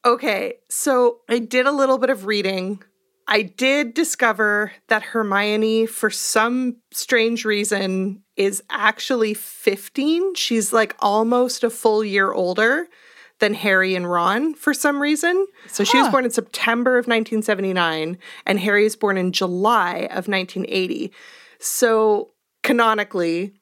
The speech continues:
Speaker 1: Hermione is, like, nearly a year older than her two besties. And so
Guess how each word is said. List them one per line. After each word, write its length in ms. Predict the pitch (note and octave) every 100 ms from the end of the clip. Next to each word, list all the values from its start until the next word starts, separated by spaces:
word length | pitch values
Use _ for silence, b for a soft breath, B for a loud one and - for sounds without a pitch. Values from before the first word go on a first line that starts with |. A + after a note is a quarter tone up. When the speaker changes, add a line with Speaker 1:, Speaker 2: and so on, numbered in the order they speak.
| _ _ _ -
Speaker 1:
Hermione 520 | A3+ G3+ G3+ A3 A3
is, 180 | G3+ F#3
like, 320 | F#3+ F3+ B3 -
nearly 640 | A3+ A#3+ A#3+ A#3+ A#3 A3+
a 40 | G#3
year 280 | F#3+ F#3 -
older 560 | E3 D#3+ E3+ - G3+ -
than 140 | F3+
her 140 | - G#3+
two 240 | - A3+
besties. 640 | D#3+ - - F#3+ - G3 -
And 180 | - A3
so 480 | A3 A3+ G#3 G#3 G#3